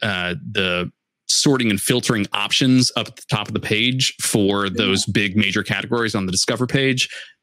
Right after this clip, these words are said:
Speaker 1: Those are a much easier, faster, quicker way of seeing all of the sorting options and selecting one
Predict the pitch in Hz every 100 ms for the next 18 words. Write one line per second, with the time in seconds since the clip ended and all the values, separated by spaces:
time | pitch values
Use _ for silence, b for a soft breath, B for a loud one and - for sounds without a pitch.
0 | _ 113 143 156 151 - 135 120 110 104
1 | 101 107 113 127 - - 120 117 107 113
2 | 101 - 113 110 - 107 - 117 117 101
3 | 98 95 101 107 107 95 92 92 - b
4 | _ _ - - 156 139 127 123 117 -
5 | 127 110 104 143 - 180 185 - - _
6 | - 117 - 131 139 - 127 120 120 117